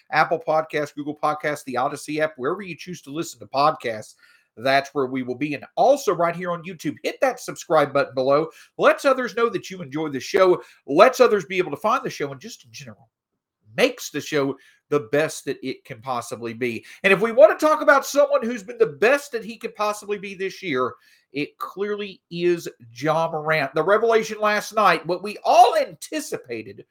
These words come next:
has been very likely over the past two weeks since Ja Morant, it was revealed, took over the second spot in the Western Conference backcourt voting from Luka Doncic.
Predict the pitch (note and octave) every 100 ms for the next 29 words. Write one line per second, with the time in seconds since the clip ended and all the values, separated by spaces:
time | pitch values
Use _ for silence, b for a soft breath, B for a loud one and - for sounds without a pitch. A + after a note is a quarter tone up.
0 | b b b b F3 D#3 F3 D#3 A3+ A#3+
1 | G#3+ G#3 G#3 F#3+ F#3 E3 F3+ F3+ D#3+ -
2 | G3 F3+ F#3 F3+ - D#3+ D3+ - - -
3 | D#3+ G#3 G#3 F#3 F3 E3 B2 - D3 E3
4 | F3 E3+ b b b _ _ - - -
5 | A#3+ - - - _ - D3 - A3 A3
6 | D#3+ - - F3+ C3+ - D3 C#3+ B2+ D#3+
7 | - F#3 D#3 D#3 E3 - D3+ - D#3+ D3+
8 | - E3 C3 C#3 C#3+ C3 B2 D#3+ C#3 D#3+
9 | E3+ D3+ D#3+ D#3 C#3+